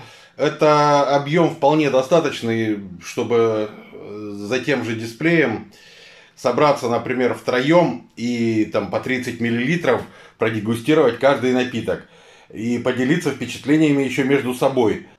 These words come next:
Поэтому, э, вот такие вот планы.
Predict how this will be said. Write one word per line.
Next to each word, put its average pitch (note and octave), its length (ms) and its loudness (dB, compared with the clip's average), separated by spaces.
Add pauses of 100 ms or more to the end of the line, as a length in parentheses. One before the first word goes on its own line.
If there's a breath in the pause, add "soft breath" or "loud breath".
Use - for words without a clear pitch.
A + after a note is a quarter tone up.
(120)
Поэтому, D3+ 840 2 (560 loud breath)
э, A2 200 -6
вот D3 260 0
такие C3+ 460 -2
вот A2+ 340 -4 (840 loud breath)
планы. A2 480 0